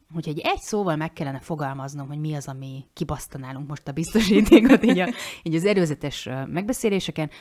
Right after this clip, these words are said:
Speaker 1: az a hitelesség.
Speaker 2: Igen.
Speaker 1: Nem is feltétlenül csak segítő szakmákban, de most, mivel mi így abban vagyunk inkább ügyesek, ezért így, öm, így a segítő szakmák kapcsán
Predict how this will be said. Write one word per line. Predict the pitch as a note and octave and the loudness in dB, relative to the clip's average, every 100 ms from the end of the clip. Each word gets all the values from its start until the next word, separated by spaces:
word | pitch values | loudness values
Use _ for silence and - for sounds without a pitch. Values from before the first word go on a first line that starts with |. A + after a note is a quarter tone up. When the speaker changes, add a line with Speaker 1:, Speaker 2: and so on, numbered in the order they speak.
| - _ - | -20 _ -10
Speaker 1:
az | E3 | -6
a | |
hitelesség. | D3 E3+ E3+ B2 - - - - - - _ _ | -6 -8 -10 -12 -12 -12 -12 -14 -16 -20 _ _
Speaker 2:
Igen. | E3 D3+ D3+ E3+ _ _ _ _ _ _ _ _ - | -20 -18 -18 -20 _ _ _ _ _ _ _ _ -16
Speaker 1:
Nem | E4 B4 | -10 -6
is | - - | -6 -4
feltétlenül | G3 G3+ F3 E3+ D3+ D3+ | -4 -2 -4 -4 -4 -4
csak | D#3 C#3+ | -6 -8
segítő | - D#3 D3 A#2+ | -6 -6 -8 -10
szakmákban, | C3 A#3+ C4+ C4 G3 E3+ D#3+ | -8 -6 -4 -4 -4 -4 -6
de | D3+ | -6
most, | D3 - - | -8 -10 -10
mivel | D#3+ D3+ D3 C#3+ | -8 -6 -6 -6
mi | C#3+ | -8
így | C#3 - | -10 -12
abban | C#3+ C#3 C#3 | -10 -10 -10
vagyunk | C#3 C#3 C#3+ | -10 -12 -12
inkább | D#3 D3 C3 | -12 -10 -8
ügyesek, | D#3+ G3+ - F3 E3 - - - | -4 -4 -2 -4 -6 -16 -20 -12
ezért | D3+ C#3+ D3+ - | -8 -6 -8 -8
így, | C#3+ C#3+ | -8 -6
öm, | C#3 C#3 C#3+ C#3+ - - | -8 -6 -8 -10 -10 -10
így | D3+ | -8
a | |
segítő | - D#3 C3+ | -4 -4 -4
szakmák | - D3+ - C3 | -8 -8 -8 -8
kapcsán | C#3 - - C#3 C#3 | -8 -8 -10 -8 -8